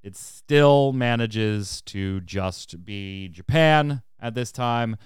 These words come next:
This is the offline version of the M M O that never released here, which ironically, uh, is getting its expansion September, I think,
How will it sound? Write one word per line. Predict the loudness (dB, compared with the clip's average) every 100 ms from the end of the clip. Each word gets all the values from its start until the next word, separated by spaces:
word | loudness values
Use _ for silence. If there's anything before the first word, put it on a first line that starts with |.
| -20 -10
This | -6
is | -2
the | 2
offline | 2 2 2 2 0 0
version | 0 0 -2 -4
of | -4
the | -2
M | 0
M | 2
O | 2 2
that | -2
never | -4 -2 -2
released | -2 -2 -4 -6
here, | -2 0 2 0 -4 -16 -20 -10
which | -8 -4
ironically, | -4 0 0 0 -2 -2 -2 0 -4 -10 _ -16
uh, | -6 -4 -4
is | -6
getting | -4 -4 -2
its | -2 -2
expansion | -4 -6 -4 -2 -4 -4 -4 -2 -6 -8 -12 -20 -20 -20 -20 -20 -20 -20
September, | -18 -12 -4 0 0
I | -4
think, | -14 -18